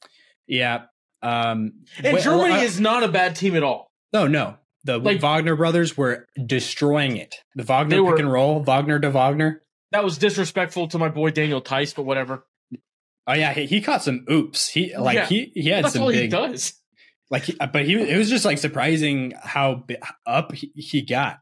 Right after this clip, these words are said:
Speaker 1: on the, I was like, "Wow." Um, there was the one other, pl-, I think they had another N B A guy. Oh, Dennis Schroeder, obviously.
Speaker 2: Yep.
Speaker 1: Um, but anyways, yeah. So that, that it was a, it was a good game.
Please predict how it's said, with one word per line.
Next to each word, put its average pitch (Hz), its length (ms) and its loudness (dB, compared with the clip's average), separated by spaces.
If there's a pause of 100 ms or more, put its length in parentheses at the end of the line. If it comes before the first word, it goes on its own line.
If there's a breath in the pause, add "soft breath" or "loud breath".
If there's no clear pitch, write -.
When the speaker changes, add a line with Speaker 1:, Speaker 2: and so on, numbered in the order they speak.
Speaker 1:
on 113 160 -8
the, 113 120 -10
I 120 40 -4
was 123 160 -4
like, 98 100 -6
"Wow." 113 300 -2 (720 soft breath)
Um, 120 480 -2 (1080)
there 127 160 -2
was 139 140 0
the 135 60 0
one 143 120 2
other, 127 180 -2
pl-, - 200 -10
I 131 80 -2
think 185 160 -2
they 170 60 2
had 139 100 0
another 120 260 -2
N 107 120 -4
B 98 100 -8
A 98 40 -8
guy. 98 280 -10 (180)
Oh, 156 100 2
Dennis 143 220 0
Schroeder, 107 400 -4
obviously. 101 380 -12 (460 loud breath)
Speaker 2:
Yep. 160 200 -2
Speaker 1:
Um, 117 380 -2 (1300)
but 135 280 0 (280)
anyways, 139 440 -2
yeah. 147 140 0
So 139 160 0
that, 139 220 -2
that 151 260 0 (240)
it 147 60 -4
was 139 100 -2
a, 165 40 2
it - 340 -8
was 202 100 2
a 202 40 -2
good 226 140 0
game. 135 440 0